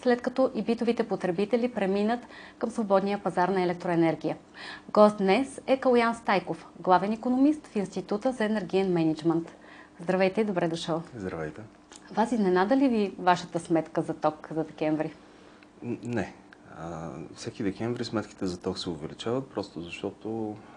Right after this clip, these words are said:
Speaker 2: а, тогава обикновено температурите, а, рязко се понижават.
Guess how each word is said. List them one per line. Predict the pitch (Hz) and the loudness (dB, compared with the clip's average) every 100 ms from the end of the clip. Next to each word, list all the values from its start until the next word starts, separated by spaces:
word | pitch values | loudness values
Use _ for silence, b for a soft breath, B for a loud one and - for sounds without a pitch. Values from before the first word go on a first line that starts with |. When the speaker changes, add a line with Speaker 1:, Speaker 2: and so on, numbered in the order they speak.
| 98 98 | -14 -12
Speaker 2:
а, | |
тогава | 95 98 95 | -8 -2 -2
обикновено | 85 85 90 98 107 | -2 -8 -6 -6 -6
температурите, | 101 92 90 92 95 82 - | -10 -8 -8 -8 -8 -8 -8
а, | 73 76 71 - - - - 50 - | -10 -10 -12 -18 -20 -20 -20 -16 -10
рязко | 80 - - | -10 -10 -14
се | - | -16
понижават. | - 76 69 67 - | -14 -14 -12 -12 -12